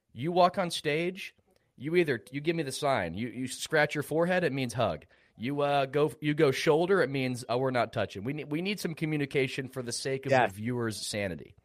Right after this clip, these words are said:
Speaker 2: And, and almost maybe, maybe Trevor Lawrence, first pick of the draft,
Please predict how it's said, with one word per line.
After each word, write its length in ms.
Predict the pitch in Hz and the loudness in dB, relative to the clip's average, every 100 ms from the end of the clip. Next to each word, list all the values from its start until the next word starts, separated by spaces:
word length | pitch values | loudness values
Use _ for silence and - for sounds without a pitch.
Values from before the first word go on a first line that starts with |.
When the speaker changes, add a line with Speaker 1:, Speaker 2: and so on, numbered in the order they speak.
| _ _ _ _ _ | _ _ _ _ _
Speaker 2:
And, 140 | 175 185 | 2 4
and 160 | 202 | 8
almost 480 | 185 240 233 - - 160 | 10 10 10 8 -2 -4
maybe, 300 | 196 262 277 | 4 6 6
maybe 240 | 202 240 285 | 6 6 6
Trevor 320 | - 262 233 | 8 10 10
Lawrence, 440 | 208 214 190 160 | 10 10 8 4
first 260 | - 208 - | 6 6 8
pick 160 | 208 190 | 6 6
of 60 | |
the 60 | 165 | 6
draft, 420 | 156 185 165 - | 6 6 4 0